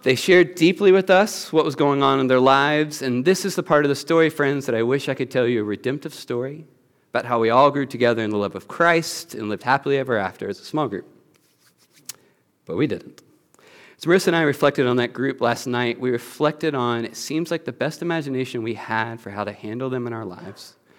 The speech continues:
was to keep them at a safe distance, arm's length away from us. Sometimes they would host a game night and the rest of us would have a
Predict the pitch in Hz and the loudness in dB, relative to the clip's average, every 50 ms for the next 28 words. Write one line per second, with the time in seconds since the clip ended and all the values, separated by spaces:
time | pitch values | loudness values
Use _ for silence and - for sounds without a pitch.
0 | _ - - - - - - _ _ - 113 - - 110 - - - - 143 143 | _ -20 -20 -20 -20 -20 -20 _ _ -2 -2 0 -2 -6 -8 -8 -4 -4 -4 -2
1 | - 156 156 156 151 151 147 - - 117 117 117 - - 85 - - - - - | -2 0 0 0 0 -2 -4 -2 -2 -2 -2 -2 -6 -12 -14 -14 -14 -16 -16 -16
2 | - - - - - _ _ _ _ _ _ _ _ _ _ _ _ _ _ _ | -18 -20 -20 -20 -20 _ _ _ _ _ _ _ _ _ _ _ _ _ _ _
3 | _ _ 117 120 127 151 151 143 147 139 143 - 113 101 95 90 90 - - - | _ _ 0 2 2 2 2 0 -2 -4 -2 -4 -4 -4 -4 -6 -8 -10 -14 -16
4 | - - 131 - - - - - _ _ _ _ _ _ _ _ _ _ _ _ | -14 -16 -16 -18 -20 -20 -20 -20 _ _ _ _ _ _ _ _ _ _ _ _
5 | _ _ _ _ _ _ _ _ _ - - 160 165 160 180 160 156 151 147 147 | _ _ _ _ _ _ _ _ _ 0 0 2 2 2 4 4 4 4 4 2
6 | 147 - 139 135 123 117 - 165 170 170 - - 147 143 143 131 127 131 131 131 | 2 2 4 4 4 2 2 2 2 2 2 -2 -2 0 0 2 2 2 0 0
7 | 131 - - 123 127 135 139 - - 127 127 120 - 127 123 123 120 - 110 107 | 0 0 0 2 4 4 4 2 0 -4 -4 -4 -4 -4 -2 -2 -2 -2 -2 -6